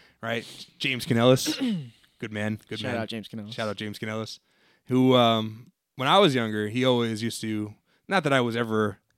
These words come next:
Speaker 1: close to being a professional athlete.
Speaker 2: Mm.
Speaker 1: Again, <laughs> Mister Olympia over here.
Speaker 2: <laughs>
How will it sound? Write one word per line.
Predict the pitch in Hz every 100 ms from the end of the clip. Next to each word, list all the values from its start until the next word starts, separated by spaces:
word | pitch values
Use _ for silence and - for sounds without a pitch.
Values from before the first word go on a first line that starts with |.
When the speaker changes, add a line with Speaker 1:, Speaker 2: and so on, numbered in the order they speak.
| _ _
Speaker 1:
close | - - 135 139 -
to |
being | 110 101
a | 95
professional | 98 98 - 101
athlete. | 104 104 107 - 120
Speaker 2:
Mm. | 101 _ _ -
Speaker 1:
Again, | 120 120 110 107 - _ _ _
<laughs> | _ _ _ -
Mister | 131 120 123
Olympia | 110 117 107 104
over | 104 95
here. | 104 101 - -
Speaker 2:
<laughs> | 185 151